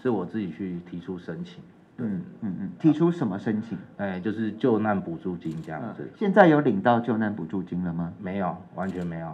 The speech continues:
Speaker 2: 没有，所以这二十万全部都靠自己的力量。
Speaker 1: 对，没错。
Speaker 2: 那我请教一下，我们的医疗费用是否可以刷卡？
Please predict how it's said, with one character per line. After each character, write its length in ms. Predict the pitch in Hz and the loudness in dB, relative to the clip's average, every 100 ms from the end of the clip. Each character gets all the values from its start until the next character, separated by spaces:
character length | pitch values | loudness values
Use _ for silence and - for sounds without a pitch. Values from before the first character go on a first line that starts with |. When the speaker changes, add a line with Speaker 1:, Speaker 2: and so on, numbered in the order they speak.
| - | -12
Speaker 2:
没 140 | 107 107 | -14 -12
有， 120 | 90 - - | -14 -16 2
所 100 | 165 | 4
以 60 | |
这 100 | 147 | 4
二 180 | 147 160 | 4 4
十 180 | 147 123 | 4 2
万 280 | 120 127 117 | 4 4 2
全 220 | - 127 | 0 2
部 200 | 120 143 | 2 2
都 120 | 131 127 | 2 0
靠 180 | 131 120 | 2 2
自 160 | 123 | 0
己 120 | 120 - | -6 -6
的 120 | 92 | -4
力 220 | 101 95 | -4 -4
量。 240 | 95 90 82 - - - | -4 -4 -8 -16 -20 -12
Speaker 1:
对， 160 | 82 73 - | -12 -12 -12
没 100 | 85 | -10
错。 240 | - 85 - - | -6 -8 -8 -2
Speaker 2:
那 280 | 165 165 123 - - | 6 6 6 -2 -6
我 80 | 151 | 0
请 280 | 160 - 131 | 2 2 8
教 200 | 165 151 | 10 10
一 60 | 131 | 8
下， 240 | 147 127 | 6 6
我 80 | 127 | 6
们 140 | 127 | 2
的 100 | 127 | 2
医 140 | 190 208 | 2 6
疗 180 | 147 | 6
费 240 | 147 - 143 | 6 4 4
用 340 | 147 135 123 - | 6 4 2 -4
是 220 | - 156 | 0 2
否 180 | 135 95 | 2 0
可 140 | 117 | 2
以 100 | 107 | 0
刷 300 | - - 95 | 0 0 0
卡？ 280 | - - - | 0 -8 -10